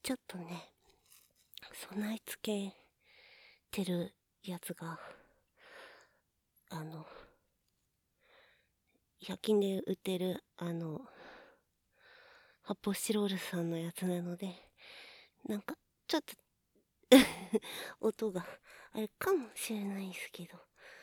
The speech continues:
まあ、多めに見て。<laughs> で、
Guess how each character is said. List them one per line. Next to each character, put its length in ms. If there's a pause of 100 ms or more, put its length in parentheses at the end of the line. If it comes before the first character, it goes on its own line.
(320)
ま 240
あ、 180 (1000)
多 100
め 240
に 200
見 180
て。 260 (180)
<laughs> 460 (680)
で、 340